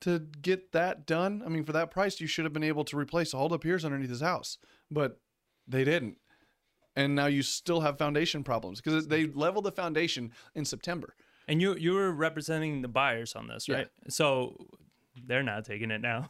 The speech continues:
Speaker 1: Uh, no,
Speaker 2: They're
Speaker 1: uh,
Speaker 2: back
Speaker 1: like,
Speaker 2: on the
Speaker 1: I,
Speaker 2: market.
Speaker 1: I, it's just like, I, I, I told him, it's like, I asked him, like, "How bad do you want this house? 'Cause you're gonna have to put money into this house again." Like, they just, they showed me the invoices. They just re-leveled the thing in September,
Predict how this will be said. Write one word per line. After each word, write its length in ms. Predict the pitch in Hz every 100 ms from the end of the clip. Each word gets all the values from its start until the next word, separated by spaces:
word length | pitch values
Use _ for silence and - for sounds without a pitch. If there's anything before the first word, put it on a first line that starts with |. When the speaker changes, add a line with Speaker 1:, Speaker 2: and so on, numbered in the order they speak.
| - -
Speaker 1:
Uh, 100 | 117
no, 520 | 139 135 147 160 214
Speaker 2:
They're 120 | 127
Speaker 1:
uh, 60 | 135
Speaker 2:
back 160 | 139 147
Speaker 1:
like, 80 |
Speaker 2:
on 60 | -
the 80 | 156
Speaker 1:
I, 20 |
Speaker 2:
market. 360 | - 156 147 156
Speaker 1:
I, 40 | 160
it's 120 | 151
just 160 | 160
like, 220 | 165 151 -
I, 140 | 139 139 147 147
I, 140 | 143
I 40 |
told 220 | 135 165 160
him, 80 |
it's 100 | 135
like, 140 | 131 123
I 220 | - 131
asked 260 | 143 151 107
him, 80 |
like, 180 | 107 104 - - - - - _
"How 120 | - 147
bad 240 | 143 139
do 60 | 135
you 80 |
want 180 | 135 139
this 160 | 135 123
house? 300 | 131 107 -
'Cause 340 | 120 92 - - _ _ _ _ _ _ -
you're 180 | 127 127
gonna 240 | 139 139
have 160 | 131 -
to 80 |
put 180 | 127 135
money 220 | 123 123
into 140 | 117 110
this 120 | 110
house 240 | 113 110
again." 220 | 110 95 92
Like, 160 | 104 -
they 100 | 117
just, 360 | 120 135 -
they 120 | 135
showed 260 | 120 147 156
me 80 | 151
the 140 | 135
invoices. 400 | 151 131 120 120 117
They 120 | 120
just 420 | 107 139 165 -
re-leveled 400 | 160 139 151 147
the 80 | 123
thing 160 | 135
in 60 | 127
September, 600 | - 123 135 143 180